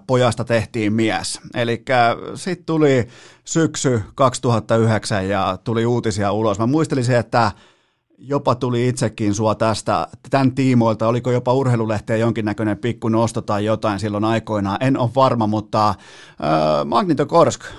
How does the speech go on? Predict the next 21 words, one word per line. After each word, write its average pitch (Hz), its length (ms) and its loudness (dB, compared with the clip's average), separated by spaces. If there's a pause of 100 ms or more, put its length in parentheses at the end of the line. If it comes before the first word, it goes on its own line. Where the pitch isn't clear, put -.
(280)
kutsui, 120 580 0 (220)
elikkä 127 360 -2
yhden 123 360 2
tehtaan 123 440 0
kaupunkiin, 107 720 2
ja 104 260 2
susta 127 320 -4
tuli 120 360 0 (360)
K 156 60 -4
H 127 400 6
L-pelaaja. 113 540 2
Paljon 190 440 2
oli 131 160 2
silloin 127 320 2
epäilyksiä 107 680 0
pitkin 117 380 -4
suomalaista 110 520 0
niinku 104 180 -2
jääkiekkokenttää, 107 960 -2
että 101 180 -2
no, 117 340 6